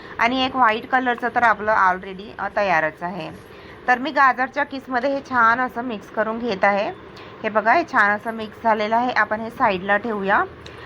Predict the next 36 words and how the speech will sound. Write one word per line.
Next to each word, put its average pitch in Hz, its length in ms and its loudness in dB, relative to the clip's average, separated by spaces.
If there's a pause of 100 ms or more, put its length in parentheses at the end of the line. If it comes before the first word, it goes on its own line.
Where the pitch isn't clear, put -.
(120)
आता 233 200 4
आपण 269 260 2
हे 262 140 -6
जे 269 240 -2
पिस्ता 262 400 -2
पावडरमध्ये 254 600 0
मिक्स 247 240 -12
केलं 233 280 -4
होतं 226 240 0
मिश्रण, 226 460 0
ते 247 200 -6
सुद्धा 220 260 0
यामध्ये 214 380 0 (120)
छान 226 220 4
असं 214 240 -2 (500)
हातानेच 262 360 2
मिक्स 269 320 -8
करून 214 260 0
घ्यायचं. 220 520 2 (1200)
तर 233 120 2
हे 247 80 2
बघा, 214 240 4
हे 240 200 -2
सुद्धा 262 260 0
आपलं 233 520 2
तयार 202 280 2
झालेलं 196 420 -8 (100)
आहे. 180 580 -2 (480)
तर 254 100 2
आपलं 254 280 4
तीनही 294 520 -2
लाडूचे 277 400 0
मिश्रण 254 440 -6
जे 254 100 0
आहे 269 200 2
ना, 220 260 2